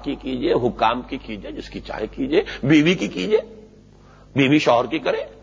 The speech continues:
اللہ اور اس کے رسول کے احکام کے اندر اندر۔ جہاں کہیں کسی کا حکم آپ نے، جہاں اللہ کے حکم کی نفی ہو رہی ہے، مخالفت ہو رہی ہے، معصیت ہو رہی ہے، مان لیا،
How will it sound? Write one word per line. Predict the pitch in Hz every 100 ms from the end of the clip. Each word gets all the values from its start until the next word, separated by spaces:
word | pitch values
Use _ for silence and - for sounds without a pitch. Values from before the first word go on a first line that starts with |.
| - - - - -
اللہ | - 123
اور | 135 131
اس | 113
کے | 120
رسول | 107 127 127
کے | 107
احکام | 104 110 113
کے | 107 95
اندر | 98 95
اندر۔ | 87 87 - - - - - 117
جہاں | 151 180 233 233
کہیں | 220 196 202 190
کسی | 180 160 202
کا | 180 170 131
حکم | 156 160 147
آپ | 127 135 113
نے، | 127 123 - - - - - - -
جہاں | 147 143 165
اللہ | 120 123 208 214 208
کے |
حکم | 208 175 180 196
کی | -
نفی | 175 160 160
ہو | 139 139
رہی | 131 123
ہے، | 123
مخالفت | 117 113 131 135 127 -
ہو | 110
رہی | 113 113
ہے، | 104
معصیت | 104 127 - 120 110
ہو | 107
رہی | 113
ہے، |
مان | 104 113 151
لیا، | 165 196 208